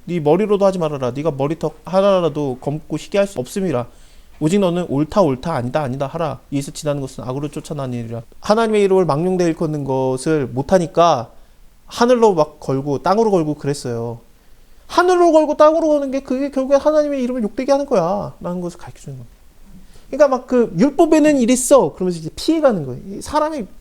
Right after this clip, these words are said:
그 속마음을 보는 거예요. "성경에 담배 피지 말라는 게 어딨어?" 그러면서 이제 막 나오는 것들 그 다 똑같아요.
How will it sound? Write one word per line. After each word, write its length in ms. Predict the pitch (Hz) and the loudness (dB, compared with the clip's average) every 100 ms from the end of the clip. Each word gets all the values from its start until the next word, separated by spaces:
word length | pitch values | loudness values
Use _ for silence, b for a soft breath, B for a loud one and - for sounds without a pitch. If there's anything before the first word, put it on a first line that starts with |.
| - | -10
그 100 | 320 | -10
속마음을 440 | - 330 359 330 | -8 -6 -4 -4
보는 200 | 190 131 | -6 -8
거예요. 120 | 127 - b b b b | -10 -16 b b b b
"성경에 440 | - 311 330 330 | -2 0 0 -2
담배 260 | - 214 277 | -2 -2 -2
피지 260 | - - | -4 -4
말라는 300 | 285 277 277 | 2 4 2
게 100 | 269 - | 2 0
어딨어?" 600 | 170 254 - - 370 - | 0 -2 -4 -2 -2 -4
그러면서 300 | - 226 214 | -6 -4 -4
이제 140 | 165 175 | -4 2
막 300 | 185 202 175 | 4 2 2
나오는 280 | 185 240 | 2 2
것들 460 | 247 - 156 160 131 b b b b b b | 0 -2 -2 -2 -4 b b b b b b
그 160 | 359 - - | -2 -2 -8
다 340 | - - - | -6 -4 -2
똑같아요. 480 | - 415 440 208 143 | 0 0 0 0 -2